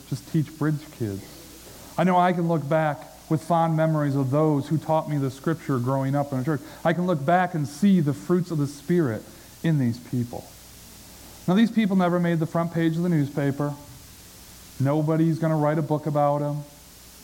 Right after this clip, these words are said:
You will probably never know them. But I'm here as fruit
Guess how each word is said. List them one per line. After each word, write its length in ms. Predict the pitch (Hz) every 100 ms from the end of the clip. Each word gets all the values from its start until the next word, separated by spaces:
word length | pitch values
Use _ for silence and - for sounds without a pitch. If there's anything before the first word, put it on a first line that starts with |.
| - - - - -
You 200 | 135 151
will 120 | 151
probably 500 | 151 139 139 147 147
never 340 | 139 135 139
know 260 | 139 135 139
them. 220 | 117 98 95 - - - - - - - - - - - - - - - - - - - - - - - - - - - - - - - - - - -
But 140 | 156 147 - -
I'm 200 | 160 175
here 280 | 147 165 143
as 280 | 131 123 -
fruit 520 | - - 165 123